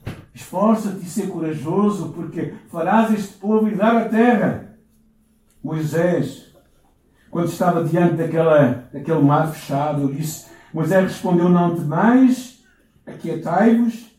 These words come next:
e vede o livramento." Esta é a atitude certa, não permitir que o medo nos retire a capacidade de responder em fé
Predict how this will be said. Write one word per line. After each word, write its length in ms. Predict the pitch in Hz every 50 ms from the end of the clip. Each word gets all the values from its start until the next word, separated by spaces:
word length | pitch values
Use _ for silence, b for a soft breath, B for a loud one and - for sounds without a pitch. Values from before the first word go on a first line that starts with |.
| _ _ _ _ _ _
e 120 | 170 156
vede 600 | 135 123 123 135 165 180 196 202 196 190 - - 170
o 80 | 160
livramento." 500 | 143 131 131 127 117 107 98 90 85 - - _ _ _ _ _ -
Esta 320 | 240 233 220 - - 214
é 40 | 185
a 40 | 170
atitude 300 | 170 165 156 156 147 143
certa, 380 | - - 147 135 127 135 143
não 180 | 165 190 208 208
permitir 540 | 190 175 170 156 156 147 - 196 196 180 -
que 80 | -
o 80 | 151 143
medo 460 | 143 147 175 196 196 196 190 180 175 B B B B B B B B B B -
nos 220 | 160 156 139 -
retire 760 | 139 143 127 - 139 143 156 156 143 135 113 104 - - - - _ _
a 60 | 131
capacidade 840 | - 139 131 - 143 147 - 135 123 135 139 143 143 131 113 104 107 B B B B B B
de 80 | - 139
responder 400 | 143 - - - 139 131 131 139
em 160 | 131 127 127
fé 600 | 131 - - - 156 170 180 180 175 - - -